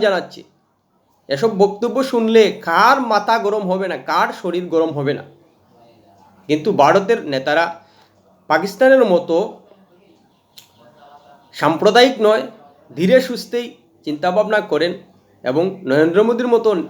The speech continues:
নেতা, ভারতবর্ষের প্রধানমন্ত্রী স্বাভাবিকভাবেই খুব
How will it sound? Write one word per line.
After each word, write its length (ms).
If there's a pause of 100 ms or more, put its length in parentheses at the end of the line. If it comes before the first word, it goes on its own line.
(180)
নেতা, 280 (300)
ভারতবর্ষের 560
প্রধানমন্ত্রী 480
স্বাভাবিকভাবেই 720 (300)
খুব 160